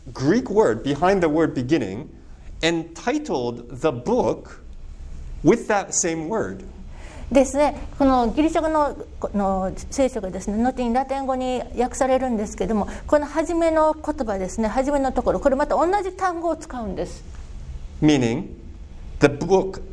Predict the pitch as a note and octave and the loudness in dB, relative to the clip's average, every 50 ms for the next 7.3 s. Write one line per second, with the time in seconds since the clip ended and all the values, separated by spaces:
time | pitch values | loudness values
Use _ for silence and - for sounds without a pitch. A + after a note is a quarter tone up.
0 | - - D3+ E3 F3 F3 - - B2 G#2 A2 A#2+ A#2+ - - A3+ C4 D4+ D4 B3+ | -4 2 2 2 2 2 -2 -4 -2 -2 -2 -4 -4 0 4 4 4 4 2 -2
1 | - - G2+ F#2+ - - - - - - C4 C4 - F4+ F#4 F4+ F4+ F4 F4 - | -4 -6 -8 -10 -10 -8 -8 -8 -8 -10 -8 -4 -2 0 2 2 2 0 0 -2
2 | F4+ F#4 D#4 B3 B3 B3 C#4+ D#4+ E4+ - - - - - - - - - - - | -2 0 2 2 4 4 4 2 0 -4 -8 -16 -18 -18 -18 -16 -14 -8 -2 2
3 | D4+ D#4 D4+ D4+ D4+ D#4 C#4 C4+ B3 G#3+ G#3+ G#3+ G#3+ A3+ A#3 A#3+ B3 A#3 A#3 A#3 | 2 2 2 2 0 -2 -2 -2 -4 -6 -4 -4 -4 -4 -2 -2 -2 0 0 0
4 | A#3 A#3 A3 A#3 A#3+ A#3 A#3 A#3+ A#3+ A3 - - - G#3+ A3 A3 G#3+ B3 A#3 F#3 | 0 2 4 4 4 2 2 0 -2 -2 -2 -2 0 0 2 2 2 2 0 0
5 | - - - - - - - G#3 G3 F3+ - - - - - - - F#3 F#3+ F#3 | -2 -6 -12 -14 -12 -8 -6 -4 -4 -4 -4 -6 -8 -10 -10 -6 -2 -2 0 0
6 | F3 E3+ E3 - - - - - - - F#3 A3 C#4 C#4 C4 B3 A3 A3+ G3 F3+ | 0 0 -2 -4 -6 -8 -12 -10 -10 -4 0 2 4 4 4 4 4 2 0 0
7 | E3+ - - E3+ - | 0 -2 -2 -4 -4